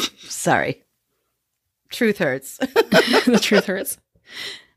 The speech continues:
Speaker 2: I got sent to a military unit that was fighting in the heart of a big city. Because there were various military operations going on throughout the city,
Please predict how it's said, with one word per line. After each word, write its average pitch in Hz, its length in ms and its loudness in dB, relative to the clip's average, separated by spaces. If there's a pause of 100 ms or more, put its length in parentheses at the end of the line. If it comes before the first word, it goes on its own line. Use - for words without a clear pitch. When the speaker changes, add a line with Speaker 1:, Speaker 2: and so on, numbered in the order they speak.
Speaker 2:
I 277 40 6
got 294 180 6
sent 349 260 4
to 381 100 0
a 339 60 4
military 214 580 2
unit 185 380 -2
that 190 180 2
was 190 220 0
fighting 277 560 2 (280)
in 214 120 0
the 208 60 2
heart 226 240 2
of 214 120 -2
a 196 80 2
big 175 220 -2
city. - 460 -2 (360)
Because 269 360 4
there 285 120 6
were 240 140 6
various 254 600 4
military 220 640 2
operations 185 680 0
going 170 220 -4
on 214 220 2
throughout 170 240 -4
the - 80 -8
city, 226 440 -2